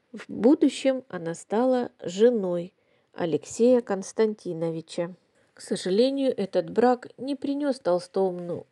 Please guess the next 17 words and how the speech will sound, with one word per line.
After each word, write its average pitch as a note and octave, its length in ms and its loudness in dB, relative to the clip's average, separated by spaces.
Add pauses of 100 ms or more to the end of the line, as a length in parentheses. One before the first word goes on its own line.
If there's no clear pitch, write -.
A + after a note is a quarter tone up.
(100)
настоящего G#3+ 960 0
семейного F#3 720 -4
счастья. E3+ 640 -6 (520)
Слишком F#3 540 -4
очевидным G#3+ 760 0
было G#3 260 4
их F3 280 -6
душевное A3 880 0
несходство. E3+ 1120 -6 (460)
Предлагаю B3+ 640 4
вспомнить C#4+ 600 -6
и A#3 120 -8
перечитать B3 720 -4 (460)
значимые F#3+ 800 0
и A3 260 0
известные G3 800 0 (640)
произведения G3 920 0